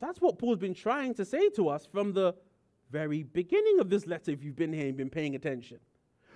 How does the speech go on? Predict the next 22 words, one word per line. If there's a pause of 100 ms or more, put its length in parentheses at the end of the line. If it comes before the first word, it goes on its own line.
(140)
The
law
existed
to (240)
point
out
sin, (240)
but
it
could
never
actually
bring
about
righteousness. (280)
All
it
could
do
was
tell
you,